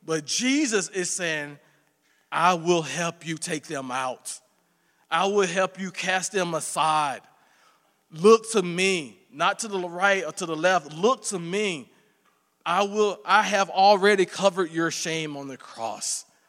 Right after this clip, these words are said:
There's no more shame for you." You may feel a sense of legitimate shame that, that should drive you right back to me.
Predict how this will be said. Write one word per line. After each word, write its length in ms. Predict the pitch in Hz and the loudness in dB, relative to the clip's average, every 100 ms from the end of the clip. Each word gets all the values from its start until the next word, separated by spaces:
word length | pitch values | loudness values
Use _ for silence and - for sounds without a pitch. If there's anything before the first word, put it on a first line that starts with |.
| _ _ _ _ _ | _ _ _ _ _
There's 240 | - 190 185 | 2 2 4
no 220 | 190 196 | 8 8
more 180 | 196 175 | 8 4
shame 420 | - 160 160 143 | 2 -2 -4 -4
for 200 | - 131 | -8 -12
you." 380 | 113 120 123 123 _ _ _ _ _ _ _ - | -12 -12 -14 -14 _ _ _ _ _ _ _ 0
You 120 | 185 | 4
may 220 | 196 190 | 6 4
feel 320 | 190 208 196 | 2 4 6
a 100 | 180 | 4
sense 360 | - - 196 175 | 0 -2 -2 -2
of 120 | 160 | -4
legitimate 640 | 175 170 175 330 302 185 | -2 0 0 2 2 0
shame 540 | - 165 151 160 233 233 - - | 0 -4 -2 4 4 2 -8 -4
that, 260 | 170 175 165 185 - - 143 | 2 2 0 -10 -20 -20 0
that 260 | 190 226 208 | 4 6 4
should 320 | - 226 175 | 4 6 6
drive 400 | 147 180 175 156 | 4 4 4 0
you 160 | 165 147 | -6 -4
right 340 | 147 151 127 | -2 -2 -2
back 240 | 131 127 | -6 -4
to 120 | - 123 | -8 -12
me. 420 | 101 98 92 | -14 -16 -16